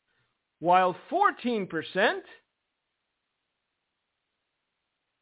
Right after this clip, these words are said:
apparently decided not to answer that nugget. This is the state of the church.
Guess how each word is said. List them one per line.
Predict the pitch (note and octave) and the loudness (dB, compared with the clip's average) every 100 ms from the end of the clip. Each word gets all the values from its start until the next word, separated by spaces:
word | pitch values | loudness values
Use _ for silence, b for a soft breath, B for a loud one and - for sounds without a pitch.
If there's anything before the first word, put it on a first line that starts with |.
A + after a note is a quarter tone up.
| _ _ _ _ _ _ _ _ | _ _ _ _ _ _ _ _
apparently | F3+ F3 F3 E4+ A#3 E3 E3+ B3+ - _ _ _ _ _ _ _ _ _ _ _ _ _ _ _ C#3+ | -6 -4 -2 0 0 -2 -4 -4 -8 _ _ _ _ _ _ _ _ _ _ _ _ _ _ _ -2
decided | A3+ A#3 B3 B3 A#3+ A#3 | -2 2 4 6 4 2
not | G#3+ A3+ | -4 -2
to | A3+ A3+ | -4 -6
answer | G#3 G#3 G3+ F3+ | -8 -8 -8 -6
that | D#3+ - | -6 -8
nugget. | D#3+ C#3 B2 - _ _ _ _ _ _ _ _ _ _ _ _ _ _ _ _ _ _ _ _ _ _ _ _ _ _ E3 | -12 -14 -16 -20 _ _ _ _ _ _ _ _ _ _ _ _ _ _ _ _ _ _ _ _ _ _ _ _ _ _ -6
This | D#4 | -4
is | G4 F4+ | -4 -6
the | F4 C4+ - | -6 -8 -2
state | B3+ B3+ | 0 0
of | G3 | -2
the | D3+ | -6
church. | D#3 A3+ C#3 - | -6 -2 -2 -6